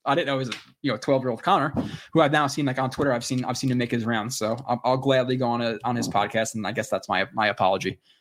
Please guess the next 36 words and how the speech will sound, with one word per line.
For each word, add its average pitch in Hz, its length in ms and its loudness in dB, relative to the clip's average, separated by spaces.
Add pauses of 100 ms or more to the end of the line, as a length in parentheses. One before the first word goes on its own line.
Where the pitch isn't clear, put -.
(420)
So - 220 0
I 131 100 4
think 156 180 2
you're 160 100 2
underes-, 139 360 2 (280)
underestimating 135 680 2
Bowers' 120 420 0
greatness. 127 420 0
He's 120 180 2
double 123 260 2
teamed 127 300 0
by 117 120 4
a 113 40 0
corner 123 260 -2
and 120 100 -2
safety 120 240 0
every 113 180 0
play. 120 460 0
He's, - 380 -2
yeah, 113 580 -2
no, 110 200 -2 (360)
no. 113 280 -4 (220)
He's 135 140 4
not 151 200 6
double 127 160 -4
teamed 113 160 -6
every 101 140 -4
play. 110 180 -2
That 110 100 0
is - 260 -4 (140)
inherently 127 440 0
false. 107 460 0 (600)
Um, 117 580 2
'cause - 140 -2
I 110 80 4
watched 117 460 2